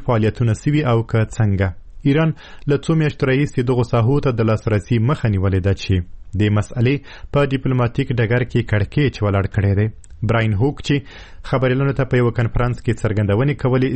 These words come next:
زیاته کړه، د ایران د بهرنیو چارو وزیر محمد جواد ظریف تیره پنجشنبه ټویټونه کړي او ویلي دي چې ایران هیڅ شی نه دی پټ کړي. ښاغلي هوک وویل، که دا خبره رښتیا وي، نو د اټومي انرژۍ نړیوالې ادارې مفتشانو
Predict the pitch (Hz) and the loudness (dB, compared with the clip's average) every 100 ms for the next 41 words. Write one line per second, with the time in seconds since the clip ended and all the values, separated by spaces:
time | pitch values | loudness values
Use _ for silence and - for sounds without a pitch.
0 | 107 104 123 156 - 95 104 107 - - | 2 2 2 0 -2 -2 0 0 -4 -14
1 | - - 147 160 170 160 139 127 135 135 | -14 -2 0 2 2 2 2 2 0 0
2 | - 131 104 101 107 147 - - - 131 | 0 2 2 2 2 -2 -4 -12 -2 0
3 | 131 135 135 117 120 123 131 110 123 160 | 2 0 0 0 2 2 2 0 0 0
4 | - - - 120 110 135 147 127 135 131 | -2 -8 -2 0 0 0 0 0 2 0
5 | 123 123 113 143 135 175 147 92 - 110 | 0 0 2 0 0 0 0 -2 -2 0
6 | 107 120 151 147 - 143 131 151 151 - | 2 2 2 0 -2 0 2 2 0 -4
7 | - - 156 160 - - 156 131 123 139 | -18 -2 -2 -2 -6 -2 0 0 2 2
8 | 117 - 98 - 98 92 - - - - | 0 -2 -2 0 0 0 -4 -18 -16 -16
9 | - 156 151 165 147 151 147 143 143 - | -4 -2 2 2 2 0 2 2 2 -2
10 | - - - 156 160 - 143 143 120 113 | -16 -10 -4 0 0 0 0 2 0 -2
11 | - 160 127 95 95 98 104 110 - 104 | 0 0 2 2 2 2 0 0 2 0
12 | 117 110 104 98 147 151 - - 143 139 | 2 2 2 2 2 0 -6 -4 0 2
13 | 139 147 151 131 120 131 143 127 120 120 | 2 2 2 2 2 2 2 0 0 0
14 | 120 - 160 131 | 0 0 2 2